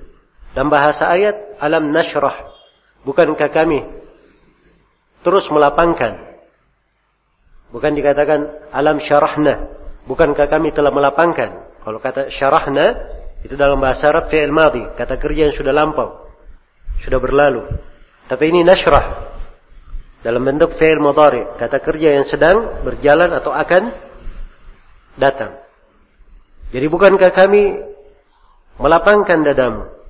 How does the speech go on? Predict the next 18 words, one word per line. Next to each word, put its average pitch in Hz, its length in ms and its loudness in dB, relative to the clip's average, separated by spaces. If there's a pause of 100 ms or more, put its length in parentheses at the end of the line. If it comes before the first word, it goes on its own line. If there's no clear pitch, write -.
(920)
Ini 127 160 -2
nikmat 175 320 4
yang 139 240 2
sangat 127 240 -2
besar. 117 400 -6 (1900)
Nikmat 165 400 2
yang 135 160 4
sangat 127 240 0
agung. 117 320 -6 (720)
Diingatkan 160 640 2
kepada 160 320 4
nabinya. 156 400 2 (1400)
Iya. 107 240 -6 (960)
Sebagaimana 156 560 4
Nabi 151 220 2
Musa 180 260 4
alaihi 147 320 2
salam 185 600 0